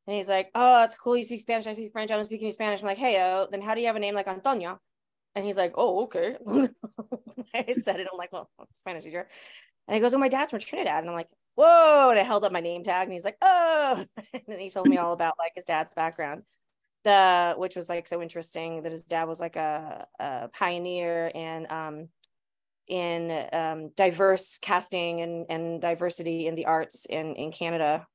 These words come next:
Um, so that was really cool. And the Ubre Blanco was from when, um,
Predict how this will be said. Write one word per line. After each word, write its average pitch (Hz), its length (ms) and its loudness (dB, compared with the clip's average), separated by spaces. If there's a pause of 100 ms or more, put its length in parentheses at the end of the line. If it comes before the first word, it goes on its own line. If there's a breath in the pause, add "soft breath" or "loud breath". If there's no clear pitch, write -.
(100)
Um, 147 600 -8 (120)
so - 180 -6
that 160 280 -2
was - 200 -14
really - 180 -8
cool. - 320 -4 (540 loud breath)
And 180 120 2
the 180 60 4
Ubre 190 220 8
Blanco 185 340 6
was 185 160 4
from 180 180 -2
when, 170 200 0
um, 170 500 -4